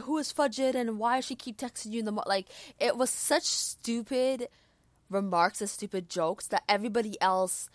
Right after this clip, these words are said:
was, like, laughing about it. And there's a point where you can, it can be a joke, but then people just push it way too far. And, like, it's just, I feel like this is very unacceptable.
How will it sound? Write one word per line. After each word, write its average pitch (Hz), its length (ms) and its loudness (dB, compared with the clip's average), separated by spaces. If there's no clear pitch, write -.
was, 196 200 -2
like, 165 240 -2
laughing 190 440 0
about 165 180 -4
it. - 60 -6
And 190 100 -6
there's 202 140 -4
a 208 40 -6
point 254 240 -2
where 254 120 -2
you 220 160 -6
can, 185 400 -6
it 196 80 -2
can 208 140 -2
be 196 100 0
a 185 80 2
joke, 175 380 2
but 208 80 -4
then 185 220 -4
people 233 220 -4
just - 260 -10
push 202 200 -8
it 151 140 -4
way 170 160 -2
too 196 240 -10
far. 170 480 -4
And, 190 320 -2
like, 180 220 -4
it's 180 200 -8
just, - 400 -4
I 180 180 0
feel 214 140 -8
like 190 120 0
this 175 180 -6
is - 60 -10
very 160 240 -4
unacceptable. 160 840 -10